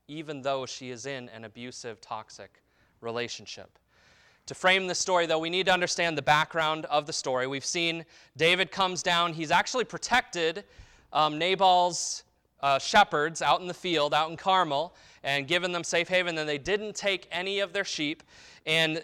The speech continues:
the day comes that Nabal wants to shear his sheep. And David hears about this, so he sends some men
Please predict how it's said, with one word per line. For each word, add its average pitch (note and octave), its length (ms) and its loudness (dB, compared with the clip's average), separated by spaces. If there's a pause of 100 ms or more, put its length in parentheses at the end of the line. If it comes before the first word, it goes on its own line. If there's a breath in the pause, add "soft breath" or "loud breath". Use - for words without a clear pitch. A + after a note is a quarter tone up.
the C#3+ 120 -4
day F#3+ 280 2
comes G3 420 -2
that D#3 140 2
Nabal F#3+ 380 0
wants F3 300 -2
to C#3+ 120 -10
shear F#3+ 420 -4
his E3 260 -8
sheep. - 420 -10 (440 soft breath)
And C3+ 160 -6
David E3+ 320 2
hears E3+ 280 -2
about C#3+ 280 0
this, E3 140 -6
so D#3+ 140 -6
he D3+ 60 -6
sends E3 360 -6
some D#3+ 160 -6
men D3+ 360 -4